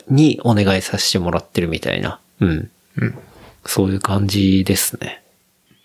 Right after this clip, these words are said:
Speaker 2: 僕はド-、ドギーさんに出てもらいたいですけどね。
Speaker 1: <laughs> ドギーさんね。はい。ドギーさん、長野行かないとですね。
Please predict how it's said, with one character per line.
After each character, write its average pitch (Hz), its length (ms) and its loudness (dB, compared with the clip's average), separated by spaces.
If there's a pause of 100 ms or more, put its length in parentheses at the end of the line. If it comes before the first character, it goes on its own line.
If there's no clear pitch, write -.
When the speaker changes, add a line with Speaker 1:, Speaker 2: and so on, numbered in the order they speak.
(100)
Speaker 2:
僕 131 180 0
は 147 40 2
ド-、 135 320 2
ド 147 160 4
ギ 139 200 4
ー - 20 -2
さ 123 160 -2
ん 120 60 2
に 117 100 0
出 120 100 2
て 135 80 0
も 127 180 4
ら 123 100 4
い 123 40 -2
た 120 100 -2
い 117 60 -2
で 120 80 -8
す - 100 -12
け 117 80 -10
ど 107 40 -8
ね。 - 80 0 (260)
Speaker 1:
<laughs> 143 320 -2
ド 117 160 4
ギ 95 160 -2
ー 90 40 -6
さ - 220 -8 (340)
ん 156 180 4
ね。 156 100 2
は 143 140 2
い。 135 220 -2 (2250)
ド 101 140 -2
ギ 98 180 0
ー - 20 -4
さ 92 600 -2
ん、 92 140 -10 (100)
長 131 340 2
野 107 80 2
行 98 140 0
か 123 120 0
な 143 120 2
い 143 80 2
と 98 140 -2
で 85 100 -2
す - 180 -10
ね。 85 260 -6